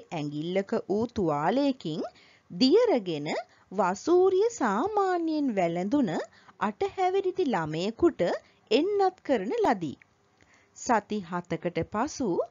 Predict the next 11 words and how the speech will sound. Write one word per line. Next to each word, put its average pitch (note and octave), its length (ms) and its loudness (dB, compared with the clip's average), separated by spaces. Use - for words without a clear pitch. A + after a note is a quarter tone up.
ජෙන E3+ 360 0
වසූරිය F#4+ 800 4
සෑදුණු A3 680 -4
මිනිසෙකුගේ F#3+ 840 -8
තුවාලයකින් G3 960 -4
දියරගෙන F3 720 0
ළමයාගේ F4 960 0
අතට G#3+ 380 -2
එන්නත් E3 580 -6
කළද D4+ 420 2
ළමයාට G#3+ 1000 0